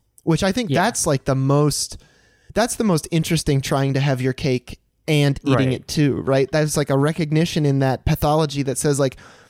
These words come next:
Speaker 1: "But it would be scary to be
Speaker 2: <laughs>
Speaker 1: totally reunited with God and to lose my identity. It would
Speaker 2: Yeah.
Speaker 1: almost be like a second death." And they can't, they can't let go of that. They're, like, scared that they, n-, not just that they might die, but that they might die in the afterlife.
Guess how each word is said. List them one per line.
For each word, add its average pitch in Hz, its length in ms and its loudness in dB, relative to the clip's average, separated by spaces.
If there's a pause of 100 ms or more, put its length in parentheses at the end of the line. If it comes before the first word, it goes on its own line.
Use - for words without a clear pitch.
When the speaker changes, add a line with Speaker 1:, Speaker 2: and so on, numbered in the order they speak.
(220)
Speaker 1:
"But 160 100 2
it 185 60 0
would 180 140 -4
be 180 140 2
scary 165 920 0 (200)
to 165 140 0
be 135 460 0
Speaker 2:
<laughs> - 320 -6
Speaker 1:
totally 170 600 0
reunited 127 680 -2
with - 160 -8
God 123 240 0
and 135 100 -4
to 147 140 -4
lose 143 380 0
my 139 180 -4
identity. 143 640 -4 (440)
It 147 100 -2
would 147 120 0
Speaker 2:
Yeah. 147 60 4
Speaker 1:
almost 147 340 0
be 143 180 2
like 135 200 0
a 151 40 -4
second 135 440 -4
death." - 460 -4 (460)
And 143 140 -2
they 139 120 2
can't, 151 360 -2 (160)
they 139 140 -6 (240)
can't 151 320 2
let 135 180 -4
go 139 220 2
of 135 260 -4
that. 143 480 0
They're, 135 160 0
like, 127 220 -4
scared 139 480 -4
that 135 160 -4
they, 131 100 0
n-, 143 380 -4
not 170 240 -2
just 165 160 -2
that 156 100 -4
they 156 80 0
might 139 180 0
die, 160 160 2
but 147 140 -2
that 131 120 -6
they 143 100 -4
might 131 200 -4
die 131 180 0
in 135 120 0
the 131 80 -4
afterlife. - 680 -10